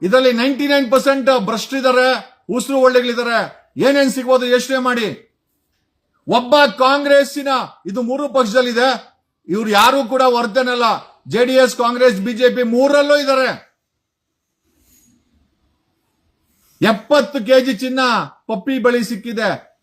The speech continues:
ಇಂಥ, ಇಂಥ ಮನೆ ಹಾಳು ಮಾಡೋರಿಗೆ ಕಾಂಗ್ರೆಸ್ ಅವರು ಎಲ್ಲಾ ಪಕ್ಷದಲ್ಲೂ ಟಿಕೆಟ್ ಅಂತವ್ರಿಗೆ ಕೊಡೋದು.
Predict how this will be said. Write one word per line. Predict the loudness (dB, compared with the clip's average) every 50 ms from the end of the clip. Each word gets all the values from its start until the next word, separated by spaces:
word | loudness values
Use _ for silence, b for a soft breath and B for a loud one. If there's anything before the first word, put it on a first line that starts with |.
| _ -4
ಇಂಥ, | -2 0 0 0 2 4 4 6 6 4 4 0 -4 -10 _ _ -12
ಇಂಥ | -10 -8 -4 -2 -2
ಮನೆ | -2 -2 -4 -4 -4 -2
ಹಾಳು | -2 0 2 2 0 0 0
ಮಾಡೋರಿಗೆ | 0 0 2 2 2 2 0 0 -2 -2
ಕಾಂಗ್ರೆಸ್ | -2 -2 -4 -2 0 2 2 2 2 0
ಅವರು | 0 0 2 2 2 0 0 -4 -12 _ -8
ಎಲ್ಲಾ | -6 -2 2 2 2 2
ಪಕ್ಷದಲ್ಲೂ | 2 0 -2 -2 0 0 0 2 0 -2
ಟಿಕೆಟ್ | -2 -2 0 0 0 -2
ಅಂತವ್ರಿಗೆ | -2 -2 -2 -2 0 -2 -2
ಕೊಡೋದು. | -4 -4 -6 -4 -2 -2 -4 -4 -6 -12 _ _